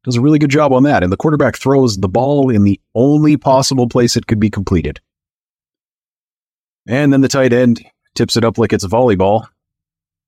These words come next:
And interception, game over. Last year's conspicuously placed horseshoe for the Minnesota Vikings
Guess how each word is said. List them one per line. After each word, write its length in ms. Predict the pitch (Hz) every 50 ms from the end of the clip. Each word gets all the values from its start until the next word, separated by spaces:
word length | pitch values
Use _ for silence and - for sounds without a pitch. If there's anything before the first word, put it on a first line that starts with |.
| _ _ _ _ _ _ _ _ _ _ _ _ _ _ _ _ _ _ _ _ _ _ _ _ _ _ _ _ _ _ _ _ _ _ _ _ _ _ _ _ _
And 320 | 98 104 117 123 123 113 - -
interception, 580 | - 117 117 127 - - 139 123 - - 95 - -
game 220 | - 110 107 104
over. 340 | 107 101 90 90 85 - _ _ _ _ _ _ _ _ _ _ _ _ _ _ _ _ _ _ _ _ _ _ _ _ _ _ _ _ _ _ _ _ _ _ _ _ _ _ _ _ _ _ _ _ _ _ _ _ _
Last 360 | - 110 120 151 165 147 -
year's 180 | 175 170 156 135
conspicuously 920 | - - - 127 117 - - - 151 143 - 151 147 143 - - 139 127
placed 360 | 120 - - 127 117 - - - _
horseshoe 500 | - 117 110 - - - 107 92 80 73 - _ _ _ _ _ _ _
for 80 | -
the 80 | 98 92
Minnesota 400 | 95 92 95 90 - - 92 87
Vikings 640 | 78 95 90 87 - 90 87 82 82 80 - - -